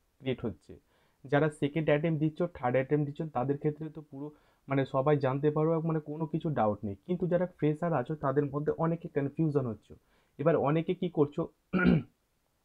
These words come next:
অন্যান্যদের কাছে হেল্প নিচ্ছ। তো এমনও তো হতে পারে যে তাদের সুবিধার জন্য তোমাকে অন্য কিছু বলছে বা, আহ, সঠিকভাবে তোমাকে গাইড দিচ্ছে না। তো চলো, তোমাদের প্রত্যেকের সুবিধার্থে আমি যেরকম ফ্রিতে তোমাদের, আহ, ক্লাসগুলো প্রেজেন্ট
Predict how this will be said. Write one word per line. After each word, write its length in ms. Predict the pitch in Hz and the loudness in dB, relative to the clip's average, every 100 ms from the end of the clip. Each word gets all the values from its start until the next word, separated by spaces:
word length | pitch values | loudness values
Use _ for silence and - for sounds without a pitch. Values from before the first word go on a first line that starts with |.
| - - | -10 0
অন্যান্যদের 540 | 156 165 175 165 156 | 4 4 4 2 0
কাছে 280 | 151 147 170 | 0 0 0
হেল্প 280 | 143 143 - | 2 2 2
নিচ্ছ। 180 | 113 - | -6 -8
তো 140 | 127 123 | -4 -2
এমনও 260 | 139 160 | 0 0
তো 100 | 170 | -2
হতে 300 | 160 160 180 | -6 -2 -2
পারে 320 | 170 135 85 - _ _ - | 0 0 0 -6 _ _ -6
যে 80 | 147 | 0
তাদের 320 | 151 143 165 | 4 4 2
সুবিধার 540 | 160 156 147 156 156 151 | -2 -2 2 2 2 2
জন্য 320 | 151 151 175 | 0 2 0
তোমাকে 380 | 151 147 143 139 | 0 0 0 0
অন্য 260 | 139 147 | 0 0
কিছু 300 | 147 151 - | -2 -4 -4
বলছে 480 | 120 135 127 - 151 | -6 -4 -4 -4 -6
বা, 260 | 143 131 139 _ _ - | -2 -4 -4 _ _ -4
আহ, 220 | 127 127 | 0 0
সঠিকভাবে 600 | 120 143 135 143 147 147 | 2 0 0 0 2 0
তোমাকে 300 | 147 139 135 | 0 -4 -4
গাইড 360 | 131 127 127 117 | -2 0 0 -2
দিচ্ছে 360 | 135 - 143 | -6 -6 -6
না। 160 | 143 143 _ _ - | -6 -6 _ _ -20
তো 60 | - | -8
চলো, 260 | 110 92 - | -4 -4 -4
তোমাদের 300 | 139 156 170 | -2 0 0
প্রত্যেকের 560 | 165 143 143 - 165 185 | 0 0 0 -2 0 0
সুবিধার্থে 580 | 175 139 123 123 127 165 | -2 -4 -4 -6 -4 -2
আমি 200 | 135 135 | -2 -2
যেরকম 440 | 135 135 135 143 | 0 0 0 -2
ফ্রিতে 440 | 143 - 143 151 156 | -4 -2 -2 0 -4
তোমাদের, 340 | 147 131 127 - | -6 -8 -12 -6
আহ, 260 | 117 123 117 - | -6 -6 -10 -8
ক্লাসগুলো 400 | 120 120 131 135 | -4 -4 -2 -4
প্রেজেন্ট 440 | 123 117 113 113 | -2 -2 0 -4